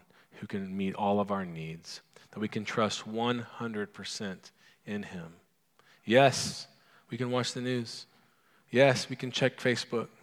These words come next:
Yes, we can do things that bring comfort, but let those things be avenues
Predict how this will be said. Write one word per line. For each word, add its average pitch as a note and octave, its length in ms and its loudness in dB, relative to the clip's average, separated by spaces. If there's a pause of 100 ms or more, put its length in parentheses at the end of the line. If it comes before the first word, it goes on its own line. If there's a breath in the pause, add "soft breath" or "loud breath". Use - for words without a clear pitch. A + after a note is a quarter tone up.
(720 soft breath)
Yes, C#3 280 8
we C3+ 100 0
can B2+ 200 -4
do C3 160 0
things B2 300 -2
that A2+ 180 0
bring A#2+ 200 0
comfort, A#2 340 -4
but A2 160 -4
let C3+ 260 4
those D3 240 0
things B2+ 520 -4 (440 loud breath)
be A#2+ 160 0
avenues B2 920 2